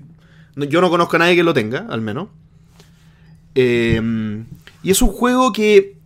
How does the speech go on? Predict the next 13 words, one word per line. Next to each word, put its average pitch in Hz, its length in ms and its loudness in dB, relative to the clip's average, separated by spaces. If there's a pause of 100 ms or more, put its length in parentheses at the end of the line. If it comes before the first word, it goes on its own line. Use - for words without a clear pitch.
aquí 185 240 -4
ustedes 202 260 4
van 196 140 2
viendo, 208 440 2 (420)
los 135 200 -8
que, 139 220 -2
los 123 100 -10
que 139 100 -8
pueden 180 260 -2
ver, 139 220 -2 (340)
es 135 160 -4
un 196 80 4
juego 202 640 6